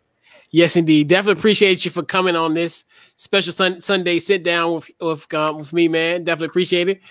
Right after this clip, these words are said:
And we're definitely gonna be doing some work down the line. We, you know, th-, these lists, everything that's going on, man. We definitely gonna, you know,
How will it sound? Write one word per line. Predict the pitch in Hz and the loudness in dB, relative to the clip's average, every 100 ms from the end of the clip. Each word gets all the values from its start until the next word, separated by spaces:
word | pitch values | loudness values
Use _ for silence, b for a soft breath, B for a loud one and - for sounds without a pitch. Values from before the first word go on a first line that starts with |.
| B B B - | B B B -2
And | 214 | 2
we're | 240 | 4
definitely | 233 190 202 | 2 2 0
gonna | |
be | 196 | 2
doing | 175 196 | 4 2
some | 185 190 | 2 0
work | 190 180 | 2 2
down | 180 175 | 0 2
the | 175 | 2
line. | 175 175 175 175 180 - b b b - | 2 2 2 2 -2 -4 b b b -8
We, | 165 170 | -4 -2
you | 165 | -2
know, | 151 | -2
th-, | 147 156 _ 139 _ - 160 | -4 -8 _ -20 _ -14 -10
these | 156 156 143 156 | -4 -4 -4 2
lists, | 196 208 - - - - | 4 4 2 -8 -16 -4
everything | 160 180 165 180 | -2 0 0 0
that's | 175 - | 0 -2
going | 180 175 175 | -2 0 0
on, | 175 170 | 0 0
man. | 165 160 | -2 -4
We | 180 | -4
definitely | 175 160 156 | -4 -4 -6
gonna, | 147 143 131 | -8 -10 -6
you | 180 | -6
know, | 135 120 | -6 -8